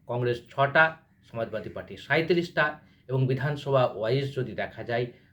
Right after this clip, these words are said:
কংগ্রেস এবং সমাজবাদী পার্টি দুজনে মিলে প্রায় দুশোরও বেশি আসন পেয়ে, অর্থাৎ তারা ক্ষমতায় আসতে চলেছে, এই সংকেত পাওয়া গেছে। এই সংকেত যখন বিজেপি পেয়েছে, বিজেপি বুঝে নিয়েছে দু হাজার সাতাশ সালের বিধানসভা নির্বাচনে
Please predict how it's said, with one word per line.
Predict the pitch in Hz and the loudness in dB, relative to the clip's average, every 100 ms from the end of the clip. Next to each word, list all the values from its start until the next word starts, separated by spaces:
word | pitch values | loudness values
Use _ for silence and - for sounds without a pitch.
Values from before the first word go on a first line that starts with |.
| _ _ | _ _
কংগ্রেস | 113 123 147 143 | -2 2 2 0
এবং | 107 101 | -6 -6
সমাজবাদী | - 107 98 101 101 | -6 -6 -6 -6 -6
পার্টি | - 95 113 | -6 -8 -8
দুজনে | 95 156 156 156 147 | -8 -4 -2 0 0
মিলে | 120 107 | 0 -2
প্রায় | 104 101 95 | -4 -4 -4
দুশোরও | 87 139 139 160 | -4 -6 -2 0
বেশি | 120 104 - | 0 -2 -2
আসন | 90 92 107 98 | -4 -4 -8 -8
পেয়ে, | 98 117 | -4 -2
অর্থাৎ | 131 - - - | 2 2 2 -2
তারা | 107 107 | -2 -2
ক্ষমতায় | 104 - 101 104 98 | -4 -10 -12 -8 -8
আসতে | 95 110 127 - 143 | -6 -8 -10 -6 -4
চলেছে, | 151 156 160 165 143 - _ | 0 0 0 -2 -4 -10 _
এই | 107 120 | -6 -6
সংকেত | - 92 90 87 - - | -6 -10 -10 -12 -16 -16
পাওয়া | - | -16
গেছে। | - - - - _ _ _ _ _ _ _ _ _ _ _ _ _ _ _ _ _ _ | -16 -18 -20 -20 _ _ _ _ _ _ _ _ _ _ _ _ _ _ _ _ _ _
এই | - 180 | 4 4
সংকেত | 180 208 226 254 277 226 | 8 6 6 6 6 6
যখন | 247 254 | 4 4
বিজেপি | 226 214 220 214 | 2 6 4 6
পেয়েছে, | 180 190 208 240 226 | 8 8 8 4 4
বিজেপি | 180 156 | 2 2
বুঝে | 147 160 160 196 | -2 -4 -2 0
নিয়েছে | 196 185 190 196 | 2 2 4 2
দু | 156 | 4
হাজার | 147 135 | 4 2
সাতাশ | 131 147 143 160 160 | 2 0 4 2 2
সালের | 160 147 131 | 0 2 0
বিধানসভা | 123 143 139 139 135 | 0 -2 -2 -2 0
নির্বাচনে | 123 113 123 143 156 160 160 | 0 2 4 4 4 2 0